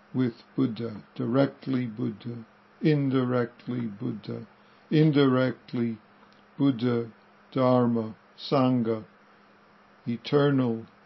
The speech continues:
joyous, selfless, pure." Morning thought moment, Kanzeon. Evening thought moment, Kanzeon.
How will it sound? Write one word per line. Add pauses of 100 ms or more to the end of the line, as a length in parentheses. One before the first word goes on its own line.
(140)
joyous, (120)
selfless, (720)
pure." (1500)
Morning (220)
thought (160)
moment,
Kanzeon. (640)
Evening (560)
thought
moment, (440)
Kanzeon.